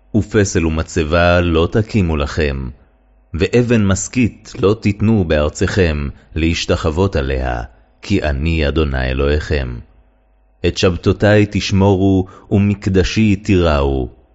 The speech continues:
אני אדוני. אם בחוקותי תלכו, ואת מצוותי תשמרו, ועשיתם אותם. ונתתי גשמכם בעתם,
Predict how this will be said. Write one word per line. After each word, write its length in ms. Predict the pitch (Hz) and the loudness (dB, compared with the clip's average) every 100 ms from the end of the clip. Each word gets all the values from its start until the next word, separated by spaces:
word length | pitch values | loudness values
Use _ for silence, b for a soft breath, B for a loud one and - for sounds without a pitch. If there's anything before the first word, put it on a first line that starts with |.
| _ _ | _ _
אני 340 | 85 80 80 76 | -4 0 0 0
אדוני. 560 | 73 85 78 62 58 - _ _ _ _ - | 0 0 0 -4 -8 -12 _ _ _ _ 0
אם 160 | 113 127 | 2 4
בחוקותי 680 | 110 - 92 90 101 90 85 | 2 2 2 0 2 2 2
תלכו, 680 | 87 73 78 - 73 64 62 _ _ _ - | -2 0 -2 -2 -4 -4 -10 _ _ _ -2
ואת 240 | 78 82 | 0 2
מצוותי 640 | 98 92 92 92 113 107 98 | 0 0 -2 0 2 2 2
תשמרו, 760 | 101 - 85 76 95 90 73 B B B | -2 -2 -2 2 4 4 2 B B B
ועשיתם 680 | 78 71 73 - 92 110 107 | -2 0 0 -2 0 2 2
אותם. 560 | 92 92 85 69 64 60 58 _ _ _ _ - _ 73 | 0 -2 -2 -2 -4 -8 -12 _ _ _ _ -20 _ -4
ונתתי 840 | 80 82 90 - 98 - 120 117 | -2 0 0 0 -2 0 2 2
גשמכם 680 | 95 95 90 78 - 90 78 | 0 -2 -2 -4 -2 -2 0
בעתם, 680 | 69 69 - 90 85 85 | -2 -4 0 2 2 0